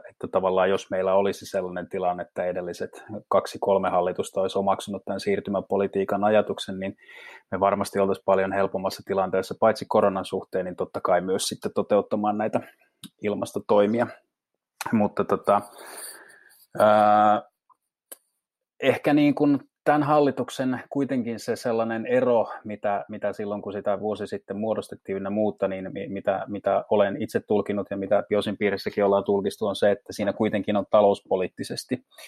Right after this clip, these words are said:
jonkunlaista ajattelumuutosta tapahtunut. Eli, eli tavallaan havainnoidaan sitä, että, että jotta näitä isoja rakennemuutoksia voidaan saada aikaan, niin tarvitaan talouspolitiikassakin muutosta. Eli tarvitaan vahvempaa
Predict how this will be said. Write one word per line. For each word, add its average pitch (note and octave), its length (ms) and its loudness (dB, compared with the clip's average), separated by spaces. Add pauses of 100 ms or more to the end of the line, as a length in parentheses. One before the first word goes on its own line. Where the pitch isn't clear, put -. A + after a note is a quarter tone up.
(360)
jonkunlaista G2+ 580 4
ajattelumuutosta G2 880 0
tapahtunut. G#2+ 640 -2
Eli, G2 360 -4
eli F#2 160 -6
tavallaan F#2+ 440 -2
havainnoidaan G2 760 2
sitä, G2 400 -2
että, - 340 -2 (160)
että - 260 -8
jotta F#2+ 360 -4
näitä F2+ 380 0 (220)
isoja G2 240 4
rakennemuutoksia F#2+ 880 0 (380)
voidaan F#2+ 280 6
saada G2 240 6
aikaan, G2 340 6
niin F#2+ 100 -4
tarvitaan F#2 460 2
talouspolitiikassakin F#2+ 1120 -4
muutosta. F#2 400 -10
Eli G#2+ 100 0
tarvitaan G#2+ 460 4
vahvempaa F#2+ 600 2